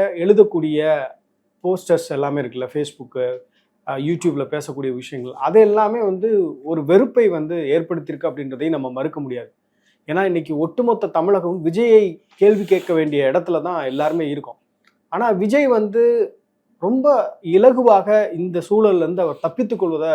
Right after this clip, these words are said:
பார்க்க முடியுது. அதுக்கு முக்கியமான காரணம் வந்து இந்த மாதிரி அவங்க செஞ்ச நல்ல விஷயங்கள் வந்து முதன்மைப்படுத்தாம, ஆ,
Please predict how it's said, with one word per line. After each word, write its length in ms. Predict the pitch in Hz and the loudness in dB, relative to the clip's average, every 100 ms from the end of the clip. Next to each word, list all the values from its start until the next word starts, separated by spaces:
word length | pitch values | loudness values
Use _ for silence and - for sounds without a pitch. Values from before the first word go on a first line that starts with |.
| 135 139 | -2 -4
பார்க்க 260 | 143 151 | -4 -6
முடியுது. 220 | 131 123 120 | -10 -10 -10
அதுக்கு 200 | 143 156 156 | -10 -6 -8
முக்கியமான 440 | 160 190 196 208 202 | -4 -2 0 -4 -4
காரணம் 320 | 170 160 151 131 | -4 -4 -8 -12
வந்து 180 | 127 190 _ _ _ _ _ | -16 -20 _ _ _ _ _
இந்த 180 | 160 214 220 | -2 0 2
மாதிரி 280 | 220 233 247 233 196 - _ 165 | 2 2 0 -4 -8 -12 _ -4
அவங்க 200 | 180 170 208 | -2 0 -2
செஞ்ச 140 | 226 214 | 0 2
நல்ல 200 | 180 247 247 | 6 6 6
விஷயங்கள் 400 | 190 202 185 165 143 | 2 -2 0 -2 -4
வந்து 220 | 143 190 180 139 - _ _ _ | -4 -4 -4 -6 -12 _ _ _
முதன்மைப்படுத்தாம, 960 | 165 208 214 190 170 156 147 147 127 135 - _ _ _ _ | 0 2 4 2 2 -4 -4 -6 -6 -12 -16 _ _ _ _
ஆ, 100 | - | -6